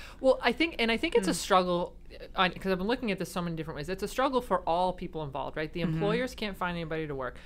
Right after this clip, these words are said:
Speaker 1: The people that are working are taxed, and they're, they're, it's hard 'cause they're the only ones there. They're busting their butts, right?
Speaker 3: Right.
Speaker 2: Mm-hmm.
Speaker 1: Then the customer comes in,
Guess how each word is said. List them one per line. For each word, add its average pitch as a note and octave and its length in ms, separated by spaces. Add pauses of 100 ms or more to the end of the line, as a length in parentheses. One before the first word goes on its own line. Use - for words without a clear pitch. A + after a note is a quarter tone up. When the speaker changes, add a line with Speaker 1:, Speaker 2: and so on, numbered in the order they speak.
(220)
Speaker 1:
The F#3+ 60
people A3+ 280
that F3+ 220
are A3+ 200
working E3 560
are D#3 120
taxed, F3+ 420
and D#3 100
they're, D#3 300
they're, D#3 600
it's - 320
hard E3 400
'cause D3+ 160
they're E3+ 160
the E3 80
only E3+ 140
ones E3 200
there. E3 180
They're D3 160
busting D#3+ 460
their D#3 120
butts, - 340
right? D#3 160
Speaker 3:
Right. D#3+ 260
Speaker 2:
Mm-hmm. F3+ 160
Speaker 1:
Then A3 180
the A3 80
customer C4+ 440
comes E3 260
in, D#3+ 240